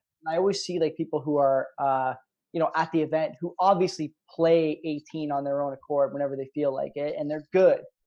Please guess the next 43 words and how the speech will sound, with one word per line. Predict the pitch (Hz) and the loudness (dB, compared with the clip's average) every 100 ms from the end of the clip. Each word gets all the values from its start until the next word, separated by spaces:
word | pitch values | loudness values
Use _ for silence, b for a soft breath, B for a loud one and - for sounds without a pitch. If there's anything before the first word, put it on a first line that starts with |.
| _ | _
And | 165 | -4
so | 196 | 2
I | 185 | 4
wonder | 220 240 | 4 2
if, | 180 165 | 2 2
like, | 151 - _ _ _ | 0 -2 _ _ _
if | 160 180 | -10 -2
you | 214 | 4
guys | 226 | 4
have | 170 | 2
been | 185 | -4
to | |
charity | 147 170 180 151 | -2 0 0 0
events, | 127 - - _ _ _ | -4 -14 -18 _ _ _
do | 220 | -8
you | 311 - - | -6 -6 -4
hate, | 175 196 - _ _ _ _ - | -2 -2 -4 _ _ _ _ -8
like, | 156 | -4
the | 165 | -2
leisure | 139 139 165 165 160 170 170 170 | -2 -2 -2 -2 2 4 4 2
or | 160 143 | 0 -2
less | 139 151 165 | -2 -2 -4
than | - 151 | -6 -6
leisure | 143 156 143 139 | -6 -6 -6 -4
golfer | 139 139 139 156 156 | -2 -2 0 -2 -2
participating | 151 143 170 170 165 156 151 | -6 -4 -4 -2 -2 -2 -2
in | 147 | -4
the | 147 | -4
event | 131 127 135 165 _ _ _ - | -6 -6 -8 -10 _ _ _ -14
because | 151 170 | -6 -6
it | 139 | -6
just | 160 - | -12 -6
takes | 180 175 151 | -6 -6 -10
you | |
so | - - - 175 175 175 | -14 -6 2 4 4 2
much | 156 147 156 - | 0 0 0 -8
longer | 135 131 127 147 147 151 160 156 | -10 -6 -6 -4 -2 -2 -2 -6
to | |
make | 139 143 139 | -12 -10 -8
it | 151 - | -10 -10
through | 147 139 | -8 -8
a | |
day? | 135 135 165 190 | -8 -6 -6 -8